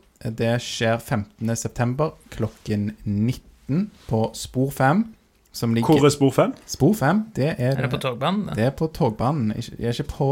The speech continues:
Speaker 1: sporet, men
Speaker 3: Ikke
Speaker 1: rett
Speaker 3: på
Speaker 1: ved
Speaker 3: spor-, ah.
Speaker 1: stasjonen. Ehm, Stavanger, eh, sentralstasjon, eller hva det heter der i sentrum, med byterminalen.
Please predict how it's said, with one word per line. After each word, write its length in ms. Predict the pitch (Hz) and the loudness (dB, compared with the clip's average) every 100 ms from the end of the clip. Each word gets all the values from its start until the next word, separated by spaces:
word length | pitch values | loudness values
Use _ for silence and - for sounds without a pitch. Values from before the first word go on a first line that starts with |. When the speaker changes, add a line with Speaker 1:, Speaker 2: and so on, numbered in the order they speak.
| 143 | 0
Speaker 1:
sporet, 440 | - - 131 143 127 | -2 -6 -2 0 2
men 100 | 117 | 2
Speaker 3:
Ikke 120 | 135 | 2
Speaker 1:
rett 80 | 156 | 4
Speaker 3:
på 120 | 165 | 4
Speaker 1:
ved 80 | 139 | 4
Speaker 3:
spor-, 180 | 156 - | 0 -4
ah. 80 | 143 | -2
Speaker 1:
stasjonen. 540 | 135 - 127 160 120 107 - - - - | -2 0 2 2 2 -2 -12 -20 -20 0
Ehm, 600 | 120 117 120 120 117 117 | 4 4 4 2 -2 -4
Stavanger, 760 | - 123 117 120 127 123 120 117 | -2 2 2 2 2 0 0 0
eh, 420 | 113 110 104 107 | 0 0 0 -2
sentralstasjon, 960 | 107 123 110 120 143 - 143 - 113 110 | -2 -4 0 2 2 0 -6 -2 -2 0
eller 140 | 110 | -2
hva 120 | 110 110 | -2 -2
det 100 | 107 | -2
heter 160 | - | -2
der 160 | 123 117 | -2 -2
i 20 | |
sentrum, 440 | 113 117 113 123 110 | -2 -4 -4 -4 -2
med 140 | 110 | 0
byterminalen. 640 | 123 135 147 123 107 107 | -2 -2 -2 0 -2 -4